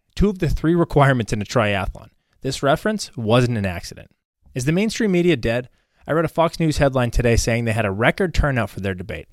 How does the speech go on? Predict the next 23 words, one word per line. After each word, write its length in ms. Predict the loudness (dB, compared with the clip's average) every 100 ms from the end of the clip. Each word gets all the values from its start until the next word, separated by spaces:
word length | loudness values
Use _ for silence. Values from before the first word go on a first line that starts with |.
| -2
Unbelievable 640 | 2 2 4 2 2 -4
numbers. 420 | -4 -10 -16 -20 _ _ _ _ -4
Meanwhile, 380 | -2 0 0 0
the 100 | 2
Tucker 280 | 2 2 -2
and 120 | 0
Trump 240 | 0 2
interview 320 | 0 0 0
has 240 | 0 0 0
at 160 | -2
least 220 | -4 0 2
ten 200 | 4 4
times 300 | 2 2 -2
the 80 |
views 340 | 0 4 2 2
and 200 | -4 -4
counting. 360 | 0 0 0 -10 _ _ _ _ -6
What 140 | -2
happens 280 | 0 -2 0
next 140 | -2
for 120 | -2 -2
the 80 |
news? 360 | -2 -4 -10 -18